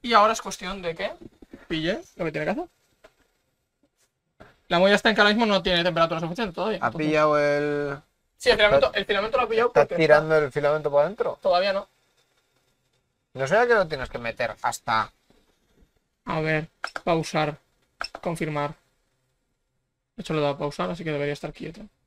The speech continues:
Speaker 1: Vale, la movida está en que, o sea, yo lo paso por aquí, pero es que ya no deja entrar más.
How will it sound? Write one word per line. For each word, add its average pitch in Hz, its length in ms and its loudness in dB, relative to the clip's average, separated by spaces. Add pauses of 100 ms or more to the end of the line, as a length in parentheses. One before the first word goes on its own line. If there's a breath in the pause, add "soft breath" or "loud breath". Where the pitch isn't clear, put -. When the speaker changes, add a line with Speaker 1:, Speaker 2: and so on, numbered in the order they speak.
(600)
Speaker 1:
Vale, 147 280 -4 (120)
la 165 140 -2
movida 175 360 -4
está 226 220 -10
en 220 60 -16
que, 196 160 -10
o - 640 -20
sea, 170 160 -4
yo 170 100 -4
lo 208 80 -4
paso 226 180 -2
por 208 120 -2
aquí, 208 120 -6
pero 196 120 -6
es - 80 -12
que 190 60 -4
ya 180 40 -2
no 214 100 -4
deja 185 200 -6
entrar 160 240 -8
más. 220 260 -10